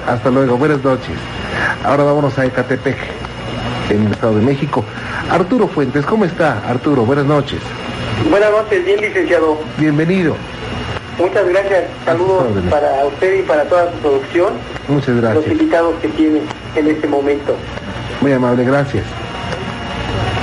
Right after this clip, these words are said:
Speaker 2: Este, pues mire, mi, mi relato es el siguiente.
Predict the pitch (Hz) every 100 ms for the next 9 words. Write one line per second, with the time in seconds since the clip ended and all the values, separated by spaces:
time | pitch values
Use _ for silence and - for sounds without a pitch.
0 | 339 - 427 403 - 156 156 156 156 160
1 | 160 196 196 180 165 160 160 180 175 175
2 | 196 226 240 226 208 208 196 175 160 185
3 | - 156